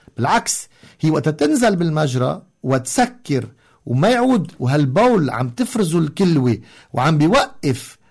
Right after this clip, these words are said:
على الحصوة أو على البحصة، والكلوة عم تتضخم، بتخلق لي tension، ضغط على الكلوة، وهالكلوة عم تشتغل، مشان هيك بصير عندي وجع بالكلوة، لأنه الحصوة اللي هي مسكرة المجرى مسكرته كليًا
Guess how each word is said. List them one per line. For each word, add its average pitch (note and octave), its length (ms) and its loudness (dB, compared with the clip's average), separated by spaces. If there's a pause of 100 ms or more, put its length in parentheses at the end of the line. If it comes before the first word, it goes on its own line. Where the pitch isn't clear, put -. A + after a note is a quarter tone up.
(140)
على D3 480 2 (280)
الحصوة B2+ 600 -4
أو B2+ 140 -2
على B2+ 140 0
البحصة، C3 500 -4 (320)
والكلوة F#3+ 500 4
عم F3+ 120 0
تتضخم، C#3 680 -2 (320)
بتخلق G#3+ 380 0
لي G3 120 0
tension، G#3 680 0 (540)
ضغط G3 320 2
على C3+ 160 0
الكلوة، C#3 480 -2 (680)
وهالكلوة G#3+ 360 2
عم F#3+ 100 0
تشتغل، F#3 560 -2 (200)
مشان E3 180 -2
هيك G3 140 0
بصير D3 200 -4
عندي D3 280 -2
وجع B2+ 640 0
بالكلوة، A2+ 520 -8 (260)
لأنه C#3 400 -2
الحصوة B2 480 -6
اللي A#2 140 -2
هي B2 200 -2
مسكرة F3 400 -4
المجرى D#3+ 540 -4 (760)
مسكرته F#3 480 -4
كليًا F3+ 640 -2